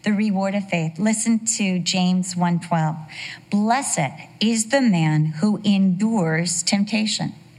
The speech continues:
or the man who goes through the crucible. "For when he has been approved,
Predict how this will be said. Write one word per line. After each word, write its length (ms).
or 80
the 120
man 380
who 380
goes 340
through 200
the 100
crucible. 720
"For 140
when 300
he 180
has 140
been 220
approved, 720